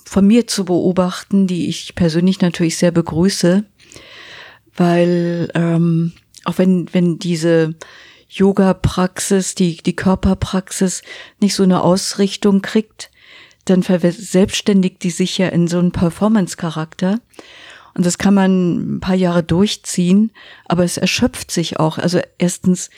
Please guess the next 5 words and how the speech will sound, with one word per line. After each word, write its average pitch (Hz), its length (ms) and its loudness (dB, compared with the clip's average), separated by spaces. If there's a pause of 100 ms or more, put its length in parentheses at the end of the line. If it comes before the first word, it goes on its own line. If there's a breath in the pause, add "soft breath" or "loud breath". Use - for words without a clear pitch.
(280 loud breath)
kann 185 200 2
man 214 420 4
irgendwann 185 560 2
alle 170 240 -2
Asanas, 180 640 -2